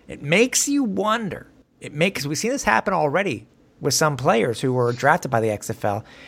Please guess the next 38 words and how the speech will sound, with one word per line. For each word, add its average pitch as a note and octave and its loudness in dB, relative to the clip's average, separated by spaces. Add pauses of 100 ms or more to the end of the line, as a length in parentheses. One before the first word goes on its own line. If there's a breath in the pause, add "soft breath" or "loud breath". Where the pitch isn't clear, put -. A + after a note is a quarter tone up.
(100)
It C#3 0
makes G3+ 2
you G#3+ 0
wonder D3+ 4 (320)
if E3 4
they F#3 4
feel D3+ 4
that B2+ 4 (280)
the B2 -4
stability, F3+ 2 (340)
and F#3+ 4
it C3+ -2
seems E4+ -2
to B3 -2
be, B3+ 2
in G3+ 0
my G#3+ 4
opinion, G#3+ 2
but F#3 4
from F3+ 2
what G3 4
this F3+ 2
is, A#3+ 6
is C#3+ -2
that F3+ 4
the E3 2 (340)
pay C#4+ 6
is A3 2
pretty D#4+ 0
much B3 0
on F#3 4
par, F3+ 2 (420 loud breath)
even B3 4
if A#3+ 4
he G3+ 2
is G3 4 (140)
paid D#3+ 2
just C#3+ 2